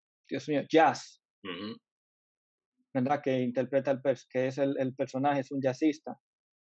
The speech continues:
Speaker 1: Eh, pero creo que tal vez, eh, Minari tendría un poco más de,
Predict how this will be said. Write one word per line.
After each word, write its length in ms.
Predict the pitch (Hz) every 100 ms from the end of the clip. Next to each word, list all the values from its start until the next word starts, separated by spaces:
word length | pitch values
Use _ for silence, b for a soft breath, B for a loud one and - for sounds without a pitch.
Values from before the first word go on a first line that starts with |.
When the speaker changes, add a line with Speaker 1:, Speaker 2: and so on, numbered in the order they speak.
| _ _ _ _ -
Speaker 1:
Eh, 380 | 135 131 123 123
pero 340 | 156 156 160 -
creo 420 | 170 180 214 214
que 140 | 202 185
tal 240 | 170 165
vez, 440 | 170 196 196 - -
eh, 240 | 160 151 147
Minari 680 | 151 170 165 147 143 139 _ _ _ _ -
tendría 480 | 143 135 143 160 160
un 200 | 156 151
poco 300 | 160 147 147
más 400 | 139 139 143 135
de, 420 | 135 135 123 113